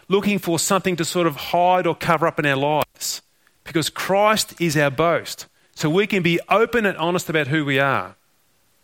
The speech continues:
that Jesus is the one who restores me and makes me whole. Also, it frees us, when Christ is our only boast, to risk our name, because I have no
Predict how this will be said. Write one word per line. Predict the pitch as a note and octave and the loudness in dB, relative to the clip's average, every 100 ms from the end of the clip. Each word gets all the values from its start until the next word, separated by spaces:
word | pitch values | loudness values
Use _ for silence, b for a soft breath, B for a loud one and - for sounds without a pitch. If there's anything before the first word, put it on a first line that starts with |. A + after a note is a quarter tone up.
| _ _ _ | _ _ _
that | - A#2 | -8 0
Jesus | D3 G3+ G3+ F3+ | 4 4 2 -4
is | D#3 | -4
the | D#3 | -2
one | C#3+ | 0
who | C3+ | 0
restores | C3 B2 - C3+ B2+ | -2 -4 -2 -2 -2
me | B2 | -2
and | A#2+ | 0
makes | A#2+ - | -2 -2
me | A#2 | -8
whole. | G#2+ A2 F#2+ - _ _ _ _ _ _ _ _ _ _ _ _ _ _ _ _ _ _ - | -4 -4 -4 -10 _ _ _ _ _ _ _ _ _ _ _ _ _ _ _ _ _ _ 0
Also, | G3+ C4 - C3 D3 G#3+ - B B B | 2 2 2 4 4 0 -8 B B B
it | F3 | -2
frees | - - G#3+ C#4 C#4+ F#3+ | -2 -4 0 2 2 0
us, | A#2 C3 A#3 - - _ _ | 2 2 2 -2 -4 _ _
when | D#3+ | -8
Christ | D3 E3 E3 F3+ | -4 -2 0 0
is | E3 | -2
our | C#3+ | 0
only | D#3 E3 | 0 0
boast, | C3 B2 A3+ - - _ B B B | 2 2 0 -4 -14 _ B B B
to | - F#3 | 0 0
risk | F3 D#3 A#3+ C4 - - | 0 2 2 2 0 -2
our | F#3 F#3+ F#3 | 0 2 2
name, | F3 F#3 C3+ F#2 F2+ _ _ _ _ _ _ _ _ | 2 2 0 -4 -16 _ _ _ _ _ _ _ _
because | - D#3+ F3 | -2 0 2
I | F3+ D#3 | 2 4
have | F3 D#3 | 4 2
no | D#3+ F#3 G#3+ A#3 B3+ | 2 4 4 2 0